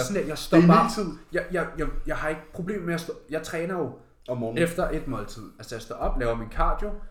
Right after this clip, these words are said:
Speaker 2: venter lige lidt, laver min morgenmad, sætter mig ned, spiser den, og så laver jeg al min mad til hele dagen, og så tager jeg ned og træner.
Speaker 1: Mhm.
Speaker 2: Så det er det første, jeg gør på dagen næsten,
Speaker 1: Mhm.
Speaker 2: ikke? Jeg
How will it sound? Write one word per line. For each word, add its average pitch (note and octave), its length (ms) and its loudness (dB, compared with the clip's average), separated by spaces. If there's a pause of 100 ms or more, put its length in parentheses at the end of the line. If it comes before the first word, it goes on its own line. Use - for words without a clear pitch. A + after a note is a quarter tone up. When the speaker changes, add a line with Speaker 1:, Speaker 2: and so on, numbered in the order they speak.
(800)
Speaker 2:
venter C3+ 300 -2
lige C#3 520 -2
lidt, C#3+ 320 -4
laver A2+ 260 -2
min F#2+ 140 -10
morgenmad, F3 520 -6
sætter C3+ 360 -6
mig C3+ 100 -6
ned, C#3+ 160 -2 (380)
spiser E3+ 420 -8
den, C#3+ 160 -10 (1040)
og C3 60 -12
så - 80 -8
laver E3 260 -4
jeg C3 160 -2 (180)
al B2 160 -10
min G#2+ 120 -10
mad F#2+ 180 -12
til A2 120 -14
hele G2+ 140 -16
dagen, D3 200 -12 (600)
og B2 60 -10
så B2+ 80 -12
tager C3+ 120 -8
jeg B2 40 -8
ned G#2+ 80 -10
og F2+ 80 -16
træner. F2+ 280 -18
Speaker 1:
Mhm. A#2 340 -8 (160)
Speaker 2:
Så - 100 -12
det C3+ 60 -8
er C3+ 60 -6
det C3 80 -8
første, F3+ 280 -6
jeg D3+ 100 -4
gør B2 120 0
på A#2+ 120 -8
dagen A2 300 -10
næsten, G2+ 300 -10
Speaker 1:
Mhm. A#2 100 -4
Speaker 2:
ikke? - 120 -10 (920)
Jeg C3 160 -2